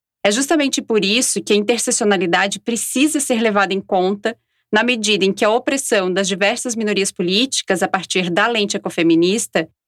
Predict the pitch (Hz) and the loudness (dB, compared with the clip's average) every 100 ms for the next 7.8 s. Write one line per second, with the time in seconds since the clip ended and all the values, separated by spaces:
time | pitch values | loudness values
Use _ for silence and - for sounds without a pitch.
0 | _ _ - 220 208 - 226 220 240 247 | _ _ 0 0 0 0 0 0 0 0
1 | - 277 247 208 214 220 240 233 247 226 | -2 -2 0 0 0 -2 -4 -2 -2 0
2 | 214 220 214 220 214 247 269 262 240 233 | 0 0 0 0 2 2 0 -2 -4 -2
3 | 240 233 226 214 160 - - 170 - _ | 0 2 0 0 -4 -6 -6 -8 -12 _
4 | _ _ _ 196 262 311 311 247 220 - | _ _ _ 2 2 2 0 0 0 0
5 | 220 208 196 190 196 208 196 196 226 226 | 0 4 4 2 0 -2 2 2 0 -2
6 | 214 - 220 226 214 208 202 202 208 - | -2 0 0 0 0 0 0 -2 -2 0
7 | 180 165 175 202 190 170 156 | 0 0 0 0 2 0 -4